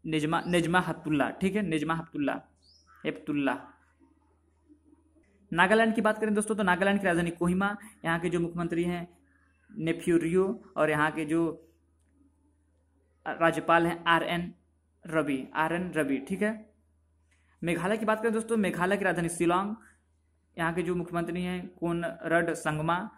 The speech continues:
तथा तथागत राय यहाँ के राज्यपाल हैं दोस्तों। ठीक है, त्रिपुरा की राजधानी अगरतला, यहाँ के जो मुख्यमंत्री हैं बिप्लो देव कुमार और रमेश बैस यहाँ के राज्यपाल हैं। ठीक है दोस्तों, कभी भी पूछता है परीक्षा में कि त्रिपुरा,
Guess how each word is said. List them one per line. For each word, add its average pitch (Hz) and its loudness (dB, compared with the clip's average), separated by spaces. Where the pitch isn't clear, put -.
तथा 151 -2
तथागत 160 0
राय 165 8
यहाँ 156 0
के 156 -4
राज्यपाल 147 2
हैं 170 -2
दोस्तों। 160 -8
ठीक 175 -4
है, 233 -8
त्रिपुरा 208 2
की 220 -2
राजधानी 170 2
अगरतला, 175 -2
यहाँ 170 0
के 175 -6
जो 175 0
मुख्यमंत्री 170 -4
हैं 170 -2
बिप्लो 151 -2
देव 151 0
कुमार 156 -2
और 147 -2
रमेश 151 -2
बैस 143 -2
यहाँ 143 -4
के 147 -6
राज्यपाल 127 -6
हैं। 120 -18
ठीक 185 -2
है 196 0
दोस्तों, 202 -4
कभी 180 0
भी 214 2
पूछता 214 -2
है 214 0
परीक्षा 214 -2
में 214 0
कि 214 -4
त्रिपुरा, 196 0